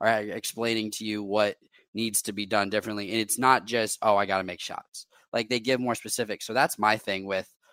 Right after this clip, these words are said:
even with Garrison and B-Rob. Like, if you're the two leaders, you gotta at least give a little more than, I mean, if your head's down, fine. Like, I don't really think that bothers me as much. Um, like, yes, get your head up would be benefic-, would be better,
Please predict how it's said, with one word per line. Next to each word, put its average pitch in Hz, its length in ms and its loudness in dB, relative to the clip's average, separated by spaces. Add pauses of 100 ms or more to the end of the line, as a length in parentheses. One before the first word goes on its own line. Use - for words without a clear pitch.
(240)
even 123 360 -2
with 117 160 -6
Garrison 117 380 2
and 98 120 -4
B-Rob. 101 380 0
Like, 101 140 -4
if 107 100 -8
you're 156 160 2
the 160 80 2
two 113 220 -6
leaders, 104 560 -4 (680)
you 110 140 -12
gotta 143 200 6
at 110 140 2
least 104 380 -4
give 104 200 -4
a 101 40 -2
little 110 220 0
more 107 320 0
than, 95 380 -6 (100)
I - 60 -10
mean, 120 100 -4
if 120 80 -4
your 127 100 0
head's 160 220 4
down, 131 300 8
fine. 92 440 0
Like, 104 200 -8 (100)
I 113 160 0
don't 123 140 0
really 110 180 -2
think 107 160 -6
that 101 140 0
bothers 104 280 4
me 104 100 -4
as 98 120 -8
much. 104 320 -4 (480)
Um, 98 640 0
like, 104 200 -8
yes, 117 240 -2
get 104 180 -8
your 98 100 -2
head 101 120 -2
up 101 180 0
would 98 120 -6
be 98 280 -10 (240)
benefic-, 98 500 -6
would 110 120 -8
be 107 100 -2
better, 92 440 -2